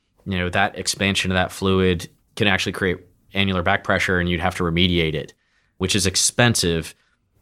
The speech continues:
but, you know, that can be super complex. So think about, like, the C annulus of a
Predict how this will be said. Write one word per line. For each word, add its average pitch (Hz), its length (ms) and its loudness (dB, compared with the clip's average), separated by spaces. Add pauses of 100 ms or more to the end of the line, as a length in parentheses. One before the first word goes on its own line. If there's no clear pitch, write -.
(140)
but, 98 420 0 (340)
you 92 100 -4
know, 92 100 -4
that 110 340 -2
can 110 120 -8
be 95 180 -6
super 107 400 0
complex. 85 580 -2
So 90 140 0
think 101 220 -2
about, 95 320 2
like, 87 320 -2
the 85 120 -4
C 101 560 0
annulus 92 500 0
of 87 140 -2
a 85 200 0